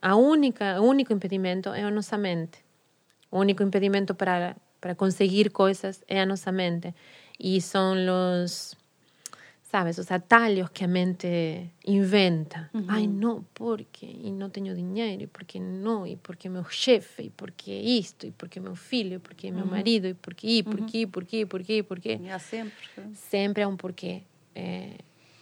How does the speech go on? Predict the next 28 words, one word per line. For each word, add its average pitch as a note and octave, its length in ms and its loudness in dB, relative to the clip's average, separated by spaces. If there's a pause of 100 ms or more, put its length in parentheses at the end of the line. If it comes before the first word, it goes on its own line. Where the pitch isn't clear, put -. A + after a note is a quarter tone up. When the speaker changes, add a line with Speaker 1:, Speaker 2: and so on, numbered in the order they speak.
Speaker 1:
que G#3 100 4
barram, F#3 680 6
sabe? F3 380 -4
Barrer, F#3 560 6 (520)
limpar G3+ 720 6
os F3+ 100 -12
porquê F3 640 -2 (100)
e F#3 160 -4
que F#3+ 400 2
avancem G3+ 640 6
com G#3+ 100 -6
aquilo G#3+ 300 -2
que A3 100 -6
les A3 120 -2
faz G#3+ 240 -2
vibrar. G3+ 480 -2 (240)
Speaker 2:
Uhum. F#3+ 380 -12 (140)
Speaker 1:
Porque F#3+ 260 0
tudo, B3 480 2
basta B3 540 4
tu A3+ 280 2
pôr-lo G3+ 360 0
na F#3+ 120 0
mente G3+ 380 0
que A3+ 100 -8
a G#3+ 40 -4
coisa G#3+ 260 -2
acontece. G3 680 -4